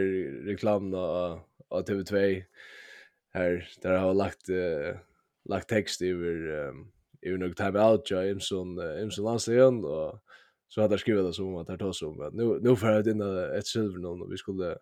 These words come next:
vi skulle få in och göra allt för att få ett er silver, och så ändå där vi att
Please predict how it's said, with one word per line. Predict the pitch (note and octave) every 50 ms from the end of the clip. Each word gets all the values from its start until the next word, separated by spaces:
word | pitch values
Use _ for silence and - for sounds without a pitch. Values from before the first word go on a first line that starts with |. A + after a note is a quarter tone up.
| _ - -
vi | F#2
skulle | - - G#2 F#2+
få | F#2+ G#2 G2
in | G#2 G#2+ G#2+ G2+ E2+
och | E2+ F2+ -
göra | G#2 G2 F#2 F2+
allt | G#2 G#2 - -
för | - G#2 G2 F#2
att | F2+ -
få | G#2 G2+ F#2+
ett | F2+ F2 -
er | F#2 F#2 F2+ F2+
silver, | E2+ - - G2+ F#2+ E2+ F2 E2+ E2 E2 E2 D#2 -
och | - - - _ _ _ - - - - - _ _ _ _ _ _ _ _ _ _ _ _
så | - - G2+
ändå | E2+ A2 G2+ G2+
där | F#2 G2 F#2+
vi | F#2+ F#2 E2+
att | C#2+ D2+ D#2 -